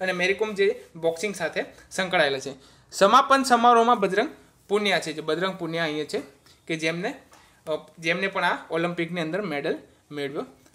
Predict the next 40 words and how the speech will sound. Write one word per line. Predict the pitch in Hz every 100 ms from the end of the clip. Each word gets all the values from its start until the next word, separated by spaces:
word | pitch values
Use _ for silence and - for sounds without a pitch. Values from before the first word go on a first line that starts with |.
| 160
હતો. | - 127 - - -
નેક્સ્ટ | 196 233 240
આપણે | 226 233
જોઈએ | 220 226 247 254 - -
કે | 196
બે | 180 214 269
મેડલ | 262 240 233 233
જીત્યા | 202 - 226
હોય | 220 208 214
તેવા | 220 220
બે | 196 202
ખેલાડી, | 196 202 175 151
અત્યાર | 139 170 220 233
સુધીના | 214 214 226 226
ભારતના | 214 160 143 165 196 214 196 123 -
કે | 180
અત્યાર | 165 - 233
સુધી | 233 233
ભારતના | 214 180 185 208 240
ઇતિહાસમાં | 220 - 220 220 226 233
એવું | 220 220 214
બન્યું | 208 214
છે | 214 214
કે | 233
બે | 190 180 240
જેવા | 240 240
ખેલાડી | 240 226 208 214
છે | 208 214
કે | 220
જેમને | 196 185 202 247 254 - _
ઓલિમ્પિકની | 175 196 240 247 240 240 226
અંદર | 220 214
બે | 185 196 226
મેડલ | 214 190 196
જીત્યા | 190 185 - 165
હોય. | 147 135 - _ -
એક | 214 208
છે | 226
સુશીલ | 208 175 175 220
કુમાર | 214 226 240